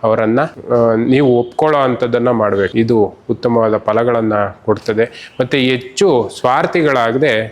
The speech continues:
ಸಮಾಜಮುಖಿ ಕಾರ್ಯಗಳಲ್ಲಿ ನಮ್ಮನ್ನ ನಾವು ತೊಡಗಿಸ್ಕೊಳ್ಬೇಕಾಗ್ತದೆ. ಸಮಾಜಕ್ಕೆ ನಮ್ಮಿಂದ ಏನಾದ್ರೂ ಒಂದು ಉಪಕಾರವನ್ನ ಮಾಡೋದ್ರಿಂದ ಹೆಚ್ಚಿನ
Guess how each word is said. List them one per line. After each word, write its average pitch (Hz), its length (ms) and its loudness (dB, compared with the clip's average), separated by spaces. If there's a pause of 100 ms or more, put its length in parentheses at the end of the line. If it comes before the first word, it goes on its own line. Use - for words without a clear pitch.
ಸಮಾಜಮುಖಿ 147 760 0
ಕಾರ್ಯಗಳಲ್ಲಿ 117 600 2
ನಮ್ಮನ್ನ 113 340 0
ನಾವು 104 400 0 (140)
ತೊಡಗಿಸ್ಕೊಳ್ಬೇಕಾಗ್ತದೆ. 110 1400 -2
ಸಮಾಜಕ್ಕೆ 127 640 0
ನಮ್ಮಿಂದ 117 380 2
ಏನಾದ್ರೂ 143 560 2
ಒಂದು 117 280 2
ಉಪಕಾರವನ್ನ 113 840 0
ಮಾಡೋದ್ರಿಂದ 110 640 0 (460)
ಹೆಚ್ಚಿನ 123 440 0